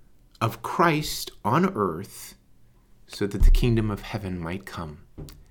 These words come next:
But it will never come, no matter how great the spiritual giftedness is, no matter how profound the gifts that have been bestowed on God's people are. Without love,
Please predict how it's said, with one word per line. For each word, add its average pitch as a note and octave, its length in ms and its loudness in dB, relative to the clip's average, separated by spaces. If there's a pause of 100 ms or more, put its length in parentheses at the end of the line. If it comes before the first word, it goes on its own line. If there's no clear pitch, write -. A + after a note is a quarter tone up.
(520)
But A#2 160 0
it - 80 -2
will B2+ 180 2
never D#3+ 420 2
come, E2+ 460 -6 (360)
no B2+ 100 4
matter B2 300 4
how F#3 420 0
great E3 460 -2
the - 80 -6
spiritual C3+ 540 -2
giftedness G2+ 680 -2
is, - 420 -14 (520)
no C#3 100 2
matter C#3 280 4
how F#3+ 420 4
profound D3+ 840 0
the A2+ 80 -4
gifts D3+ 340 0
that C3+ 140 0
have B2+ 100 0
been C3+ 180 0
bestowed B2 440 -2
on G2+ 100 -2
God's G#2 260 -2
people A#2 360 -4
are. D2 220 -10 (920)
Without D#3+ 880 2
love, C#3+ 640 0